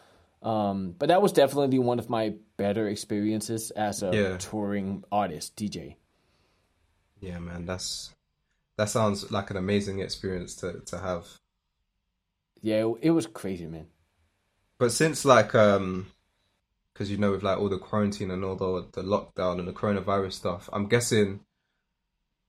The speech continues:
Speaker 2: 'cause no one can perform right now, innit? So
Speaker 1: Yeah, yeah.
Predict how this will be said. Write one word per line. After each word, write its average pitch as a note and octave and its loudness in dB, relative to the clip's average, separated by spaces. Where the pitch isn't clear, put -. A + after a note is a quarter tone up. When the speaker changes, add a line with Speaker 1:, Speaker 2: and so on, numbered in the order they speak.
Speaker 2:
'cause A2 0
no C3 8
one C3 6
can A2+ -2
perform A#2+ 4
right F#2+ 2
now, F#2+ -2
innit? A2+ 0
So F#2+ 0
Speaker 1:
Yeah, G2+ -4
yeah. F2 -8